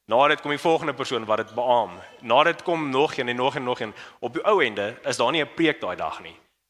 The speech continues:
Dis net mense wat kom woord bring. En enige ander omstandighede sou dit vir my baie vreemd gewees het, maar omdat ek die, die oggend spesifiek gevra het dat die Here met my sal praat en dat ek sal luister,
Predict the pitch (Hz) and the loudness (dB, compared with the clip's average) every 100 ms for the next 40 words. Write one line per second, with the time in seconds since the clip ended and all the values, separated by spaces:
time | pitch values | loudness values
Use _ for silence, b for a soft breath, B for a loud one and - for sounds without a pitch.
0 | - 123 127 151 160 131 127 139 156 131 | -2 -2 2 2 2 0 -2 0 0 0
1 | 117 127 104 113 139 - 95 90 123 135 | 0 -4 -6 -2 -2 -4 -10 -6 -2 0
2 | 127 104 - _ _ _ _ _ _ _ | -2 -10 -20 _ _ _ _ _ _ _
3 | _ _ _ 180 185 170 180 175 165 156 | _ _ _ 2 4 4 2 0 0 2
4 | 147 151 151 139 131 123 147 117 120 139 | 2 2 2 2 0 0 0 4 4 2
5 | 151 147 131 101 113 123 156 180 185 185 | -2 -2 -6 -6 -4 -2 0 0 0 0
6 | 180 170 135 170 170 180 160 - 156 156 | -4 -6 -6 -2 -2 -2 -4 -4 -6 -4
7 | - 190 - 151 175 165 147 131 117 135 | -4 -6 -8 -4 0 2 0 -2 0 -2
8 | 139 127 120 117 - 139 113 - - B | -2 -4 -4 -6 -2 0 0 -4 -12 B
9 | B _ 123 117 139 - 135 104 127 - | B _ -2 2 4 4 4 2 0 -4
10 | 95 | -6